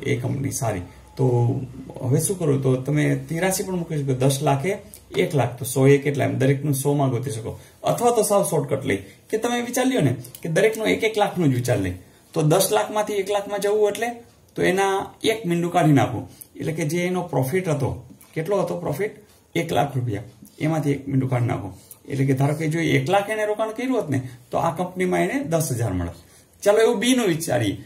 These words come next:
કે છ લાખ છે, એનો કે તમે છ વડે ભાગી નાખો. જો, જો, એંસી હજાર હોય એને તમે છ વડે ભાગી નાખો તો શું થાય? છ એકુ છ, છ તેરી અઢાર, બરાબર? તો ફરીથી વીસ,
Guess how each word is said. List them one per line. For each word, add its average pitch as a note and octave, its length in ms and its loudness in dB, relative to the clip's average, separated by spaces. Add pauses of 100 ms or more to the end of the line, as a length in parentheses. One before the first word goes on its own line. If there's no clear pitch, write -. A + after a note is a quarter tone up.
(160)
કે D3+ 80 -4
છ C3+ 120 -2
લાખ G#3 380 4
છે, - 420 -4
એનો G3 220 -2
કે G3+ 100 0
તમે G3 200 -2
છ - 180 -6
વડે G#3+ 320 8
ભાગી C3+ 260 6
નાખો. - 320 0 (340)
જો, D#3 160 0
જો, C#3+ 120 4 (440)
એંસી F3 300 2
હજાર E3+ 220 4
હોય C#3 160 4 (720)
એને F3 120 0
તમે F#3+ 180 -4
છ F3 180 -8
વડે E3+ 300 4
ભાગી G#2+ 240 0
નાખો F#2 300 -4 (400)
તો F3 80 -6
શું G3 160 -4
થાય? C#3 180 2 (1200)
છ - 20 2
એકુ B2 420 2
છ, C3+ 140 -6 (680)
છ - 260 -10
તેરી G#2 580 -2
અઢાર, F3 640 2 (360)
બરાબર? G3 260 0 (360)
તો G2+ 280 -4
ફરીથી C#3+ 260 -2
વીસ, F3 340 -2